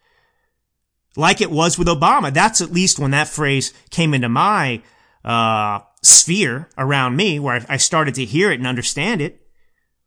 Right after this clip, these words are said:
And that's what we're experiencing now, this fundamental transformation.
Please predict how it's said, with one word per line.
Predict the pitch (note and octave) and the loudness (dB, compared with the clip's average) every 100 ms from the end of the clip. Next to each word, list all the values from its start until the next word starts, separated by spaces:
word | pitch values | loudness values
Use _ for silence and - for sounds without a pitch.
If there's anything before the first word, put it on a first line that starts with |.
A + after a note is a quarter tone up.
| _ _ - | _ _ -2
And | F3 | 2
that's | F#3 G3 | 4 2
what | F3 E3+ | 0 -2
we're | D#3+ | -4
experiencing | D3 D#3+ D3 C#3 C#3+ | -4 -2 -4 -4 -2
now, | F#3 F#3 | 0 0
this | B2+ - | -2 -4
fundamental | - C#3+ C#3 C#3 C#3 | -2 -2 0 -2 -4
transformation. | - C#3 C3+ B2+ D3 A3 - | -2 -2 -2 -4 -4 -6 -10